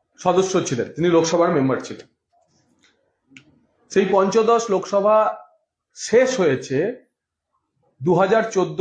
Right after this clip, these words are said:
সালের আঠেরোই মে। হাজী নুরুল ইসলাম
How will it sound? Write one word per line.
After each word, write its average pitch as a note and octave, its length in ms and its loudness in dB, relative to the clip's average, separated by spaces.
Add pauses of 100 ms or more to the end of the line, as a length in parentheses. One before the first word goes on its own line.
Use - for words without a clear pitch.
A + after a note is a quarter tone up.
সালের F3+ 380 2 (1200)
আঠেরোই G3 540 2
মে। C3+ 200 -2 (3250)
হাজী F3 340 0
নুরুল A3+ 360 4
ইসলাম C3+ 440 -2